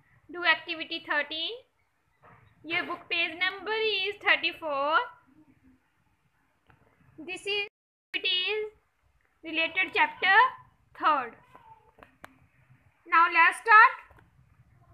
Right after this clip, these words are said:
Reading short, reading a short passage. ये पैसेज हमने रीड करना है, read the story and do as director। री-, स्टोरी हमने अच्छे से पढ़ना है और,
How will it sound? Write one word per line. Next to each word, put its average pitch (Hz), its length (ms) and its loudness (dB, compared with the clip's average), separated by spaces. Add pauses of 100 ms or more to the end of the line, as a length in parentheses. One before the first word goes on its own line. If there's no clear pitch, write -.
(1080)
Reading 415 320 -4 (300)
short, 349 340 2 (760)
reading 381 320 -8 (120)
a - 100 -2
short 330 320 -2
passage. 392 560 -6 (420)
ये 359 60 -18
पैसेज 349 420 -4
हमने 370 220 -10
रीड 349 260 -12
करना 339 260 -6
है, 466 340 -4
read 339 380 -10
the 339 140 -8
story 349 400 -10
and 339 160 -12
do 339 100 -12
as 330 200 -4
director। 294 600 -12 (1080)
री-, - 220 -16
स्टोरी 359 360 -8
हमने 392 200 -10
अच्छे 370 180 -14
से 403 120 -10
पढ़ना 320 340 -6
है 381 140 -6
और, 320 260 -10